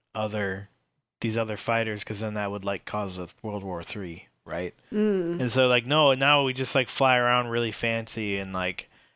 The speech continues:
Speaker 1: do what, you know, whatever, and, but you basically just get into these really tense confrontations with these other aircraft, and it's like, um, there's, like, nostalgia for, like, World War Two when it was, like, open and direct conflict, and you could just, like,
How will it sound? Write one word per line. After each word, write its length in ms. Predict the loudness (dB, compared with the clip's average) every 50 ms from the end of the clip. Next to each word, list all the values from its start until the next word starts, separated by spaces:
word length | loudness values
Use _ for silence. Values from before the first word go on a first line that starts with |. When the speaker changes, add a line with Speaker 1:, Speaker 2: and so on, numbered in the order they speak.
| _ _ _ _ -6 -2 -2
Speaker 1:
do 140 | 0 0
what, 220 | 0 0 0 0 0
you 100 | -2 -4
know, 220 | -2 -2 0 0 0
whatever, 560 | 0 0 0 0 0 -2 -2 -2 0 0 -2
and, 380 | -2 -4 -6 -8 -12 -14 -16 -12 -8
but 120 | -6 -6 -4
you 80 | -4
basically 360 | -2 0 0 0 0 -2 -2 -2
just 140 | -4 -2
get 120 | 0 0 -2
into 120 | 0 -2
these 160 | -4 -4 -4
really 160 | -2 -4 -4 -4
tense 360 | -2 -2 -2 -2 -2 -2 -4
confrontations 960 | -2 -2 -4 -4 -4 -6 -6 -4 -2 -2 -2 0 0 -2 -4 -4 -8 -8 -8
with 100 | -8 -6
these 200 | -4 -4 -2 0
other 380 | -2 -2 0 -2 -2 -4 -4 -8 -12 -20 _ _ _ 0
aircraft, 800 | 2 4 4 2 2 0 0 2 2 4 2 2 0 -2 -4 -10
and 100 | -8 -8
it's 180 | -8 -6 -4 -2
like, 340 | 0 0 0 -2 -4 -6 -20 _ -20 -18 -18 -16 -16 -18 -20 -20 _ _ -2
um, 560 | 0 2 4 4 2 0 -2 -6 -8 -14 -14 -16 _ _ _ _ _ _ _ _ _ _ _ _ -2
there's, 220 | 2 2 2 4 4
like, 200 | 4 4 4 0
nostalgia 680 | -4 -2 -2 0 2 4 4 6 4 4 2 0 -2 -2
for, 240 | -2 -2 0 0 2
like, 460 | 2 2 2 2 0 -4 -10 -16 -16 _ _ _ _ _ _ _ _ _ _ _ 0
World 200 | 2 2 2 2
War 160 | 0 0 0
Two 280 | 0 0 0 2 2 2
when 120 | 0 0
it 60 | 0
was, 200 | 0 0 0 2 2
like, 200 | 0 0 0 -2
open 300 | -2 -2 0 0 -2 -4
and 120 | -4 -4 -4
direct 320 | -2 0 2 0 0 -2 -2
conflict, 460 | -2 0 0 0 0 -2 -4 -4 -2
and 100 | -4 -4
you 100 | -4 -4
could 120 | -6 -6 -6
just, 220 | -4 -4 -2 0
like, 380 | 0 0 0 -2 -6 -12 -12